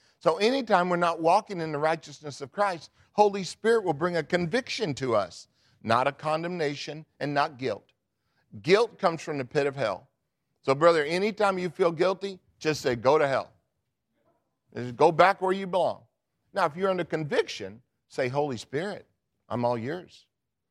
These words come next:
Just think, uh, think if we called him Blue Spirit, right? You'd, you'd be wearing blue. Think if we called him, uh, Aggie Spirit,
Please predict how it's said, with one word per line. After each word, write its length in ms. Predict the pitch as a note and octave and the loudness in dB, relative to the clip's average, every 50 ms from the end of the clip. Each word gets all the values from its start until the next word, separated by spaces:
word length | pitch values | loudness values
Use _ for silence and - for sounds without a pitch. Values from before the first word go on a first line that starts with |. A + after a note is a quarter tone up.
| _ _ _ _ _ _ _ _ _ _ _ _ _ _ _ _ _ _ _ _ _ _ _ _ _ _ _ _ _ - | _ _ _ _ _ _ _ _ _ _ _ _ _ _ _ _ _ _ _ _ _ _ _ _ _ _ _ _ _ -12
Just 240 | A3+ A3+ - - - | -10 -10 -10 -10 -6
think, 240 | B3 A#3+ A3+ E3+ E3+ | -4 -4 -4 -4 -2
uh, 160 | D#3+ C#3+ B2+ - _ _ _ _ _ - | -2 -2 -2 -4 _ _ _ _ _ -4
think 160 | A3+ A#3+ G3+ | -4 -2 -2
if 140 | A3+ E3 E3+ | -4 -6 -6
we 60 | D#3+ | -8
called 280 | - E3+ E3+ E3+ D#3+ | -2 0 0 2 2
him 140 | D3 C3+ A#2+ | 0 -4 -4
Blue 300 | A2+ G2 C3+ C#3+ D3 C#3+ | -6 -4 -2 -2 -2 -2
Spirit, 480 | C3 - - - A#2+ A2 G2 F2 - _ _ _ _ _ _ _ _ _ _ _ _ _ _ _ _ _ _ | -4 -6 -10 -6 -6 -6 -6 -6 -12 _ _ _ _ _ _ _ _ _ _ _ _ _ _ _ _ _ _
right? 240 | - C3 C#3+ D3 C#3 | -4 -2 -2 -2 -2
You'd, 280 | E3 G3 F3 C#3+ C3+ C3 | -2 -4 -4 -4 -4 -4
you'd 140 | E3+ F3+ F3+ | -4 -2 -2
be 100 | F#3+ G3 | -2 0
wearing 300 | F3+ G3 G3+ G3+ G3 E3 | 2 2 0 0 -2 -2
blue. 240 | G#3+ B3 A#3+ F#3+ | 0 0 0 0
Think 180 | C3+ F#3 G#3 G3+ | 0 -2 -4 -4
if 60 | G3 | -2
we 120 | F3 G3 E3+ | -4 -4 -2
called 300 | - G3 F#3+ G3+ G3 F#3+ | 2 2 2 2 2 -2
him, 160 | F3+ D#3+ C3+ _ _ _ - | -6 -6 -8 _ _ _ 4
uh, 100 | E3+ E3 - _ - | 4 4 4 _ 2
Aggie 420 | F3 F#3 G3+ A3 G#3 F#3 G#3 F#3+ | 4 4 6 6 2 0 -4 -4
Spirit, 560 | D#3 - - - F#3 F#3 E3+ D3+ C3+ G#2 - | -4 -6 -6 2 2 4 4 4 0 0 -4